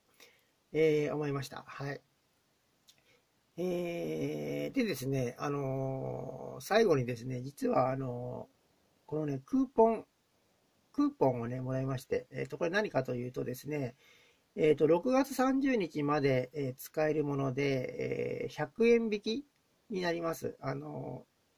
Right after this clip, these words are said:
ー、初月のね、契約費が百円引きになるので、え、契約じゃなかった。え、月額利用料か。あの、百円引きになる、そのクーポン番号をね、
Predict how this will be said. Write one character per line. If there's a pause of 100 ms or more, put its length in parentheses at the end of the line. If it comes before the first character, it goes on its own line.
(360)
ー、
初
月
の
ね、 (100)
契
約
費
が
百
円
引
き
に
な
る
の
で、 (1600)
え、
契
約
じ
ゃ
な
か
っ (100)
た。 (300)
え、
月
額
利
用
料
か。 (380)
あ
の、
百
円
引
き
に
な
る、
そ
の
ク
ー
ポ
ン
番
号
を
ね、